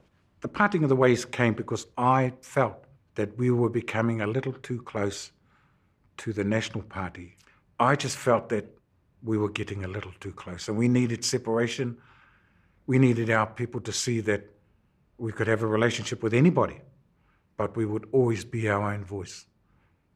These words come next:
And I felt that, and I was starting to see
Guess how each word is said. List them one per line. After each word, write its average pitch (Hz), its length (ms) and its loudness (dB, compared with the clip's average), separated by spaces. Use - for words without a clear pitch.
And 95 180 -2
I 104 120 4
felt - 320 -6
that, 101 120 -2
and 101 240 -8
I 123 80 2
was 117 160 0
starting 110 420 0
to 104 80 -12
see 110 520 0